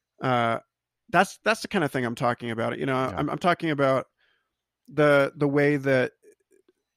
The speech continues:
Speaker 1: we are decontextualized, and there, and then, you know, like, there's a,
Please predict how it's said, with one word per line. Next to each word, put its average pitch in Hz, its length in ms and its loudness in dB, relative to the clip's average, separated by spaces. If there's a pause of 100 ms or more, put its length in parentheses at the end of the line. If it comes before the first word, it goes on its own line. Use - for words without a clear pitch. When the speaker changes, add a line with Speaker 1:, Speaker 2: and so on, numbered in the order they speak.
Speaker 1:
we 143 200 2
are 131 120 6
decontextualized, 131 1600 -2 (800)
and 123 240 -2
there, 135 280 0
and 143 140 -2
then, 135 300 -4 (160)
you 196 100 -2
know, 175 140 4
like, 160 160 0
there's 180 160 0
a, 175 80 -2